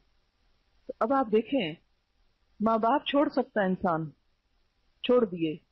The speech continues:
सब रिश्तेदार छोड़ दिए, माँ बाप की इज्जत कुर्बान की, अपना घर,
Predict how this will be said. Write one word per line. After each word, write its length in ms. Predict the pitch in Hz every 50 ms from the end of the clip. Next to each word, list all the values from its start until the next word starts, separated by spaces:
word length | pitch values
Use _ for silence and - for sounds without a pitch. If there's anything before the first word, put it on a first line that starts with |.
| _ _ _ _ _ _ _ _ _ _ _ _ _ _ -
सब 180 | - 277 240 254
रिश्तेदार 460 | 262 233 - - 240 214 220 220 233 247
छोड़ 280 | - - 247 240 226
दिए, 340 | 190 175 175 160 156 156 170 - _ _ _ _ _ _ _ _ _ _ _ _ _ _ _ _ -
माँ 160 | 214 220 220
बाप 240 | 214 226 240 247 247 -
की 100 | 254 247
इज्जत 260 | 202 180 247 247 -
कुर्बान 420 | - 240 220 190 208 214 220 240 226
की, 220 | - - 170 156 156 - _ _ _ _ _ _ _ _ _ _ _ _ _ _ _ _ _ _ _
अपना 300 | - 214 - 247 269 262
घर, 360 | 247 202 226 240 247 254 262